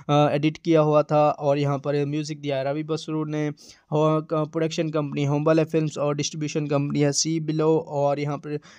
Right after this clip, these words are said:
इस फिल्म को रिलीज़ करवाया गया था ट्वेंटी टू दिसंबर टू थाउजेंड ट्वेंटी थ्री में और इस फिल्म का रनिंग टाइम था वन सेवेंटी फ़ाइव मिनट।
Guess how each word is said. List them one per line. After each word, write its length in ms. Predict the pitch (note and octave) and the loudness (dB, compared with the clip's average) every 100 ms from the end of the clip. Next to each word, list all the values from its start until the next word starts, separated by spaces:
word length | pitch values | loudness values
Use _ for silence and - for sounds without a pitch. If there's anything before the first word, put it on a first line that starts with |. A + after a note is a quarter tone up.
| - | -16
इस 100 | D#3 | -10
फिल्म 120 | F3+ F3 | -8 -4
को 140 | E3+ | -2
रिलीज़ 300 | D#3+ D#3+ D#3+ | 0 0 0
करवाया 280 | E3 D3 D3 | -2 0 0
गया 140 | D3 | 0
था 100 | D3 | -4
ट्वेंटी 280 | C#3+ D3 C#3 | -4 -6 -6
टू 180 | D3 E3 | -6 -6
दिसंबर 340 | D#3 D#3+ D3+ | -4 -2 -2
टू 200 | D3+ D3+ | -4 -6
थाउजेंड 320 | C#3+ C#3 C#3+ | -4 -2 -2
ट्वेंटी 260 | C#3 C#3+ C#3+ | -4 -6 -6
थ्री 220 | - D#3+ | -4 -4
में 160 | E3 D#3+ | -2 -2
और 160 | D3 | -4
इस 60 | D3 | -4
फिल्म 140 | D3 | -8
का 140 | D3+ D3 | -2 0
रनिंग 300 | D3 F3 E3+ | 0 0 0
टाइम 260 | D#3+ D3+ | 2 2
था 160 | D3 D3 | 2 0
वन 220 | C#3 C#3+ | 0 -2
सेवेंटी 420 | C#3+ C#3+ C3+ C#3+ | -2 -4 -4 -6
फ़ाइव 500 | C#3 - C3+ C3+ C#3 C3+ | -10 -6 -2 0 -2 -6
मिनट। 300 | C3 C3 | -10 -10